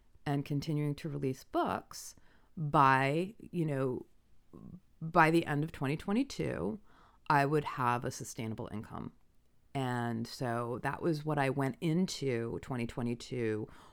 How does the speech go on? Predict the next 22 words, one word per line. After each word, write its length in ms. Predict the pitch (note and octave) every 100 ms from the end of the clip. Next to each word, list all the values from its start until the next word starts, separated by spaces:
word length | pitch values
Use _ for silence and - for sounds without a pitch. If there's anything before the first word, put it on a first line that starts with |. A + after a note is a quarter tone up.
| -
hoping 500 | - F#3+ G3+ F3+ B2+
for. 580 | - - - - F2 - - - - - - - E3+
And 1300 | E3+ E3+ E3 E3+ E3+ E3+ E3+ E3+ F3 F3 F3+ F3+ G3
it 280 | G3 G#3 - _
didn't 420 | A#3+ B3+ A#3+ C#4 - G3 G3
really 320 | A#3 A#3+ B3
work 280 | A3+ A#3 B3
out 160 | E4
that 180 | - -
way. 300 | D#3 D#3+ D#3+
So 400 | - - E3+ E3+
I 120 | D#3
started 460 | E3 - D#3 E3 D3+
<laughs> 100 | -
picking 280 | - F3 -
up 100 | -
some 160 | G#3+
freelance 640 | G#3+ C#4+ C#4+ G#3 - - -
jobs. 460 | D3+ C3 B2+ C#3
I 80 | C#3+
was 180 | C#3+ -
doing 260 | D#3+ D#3+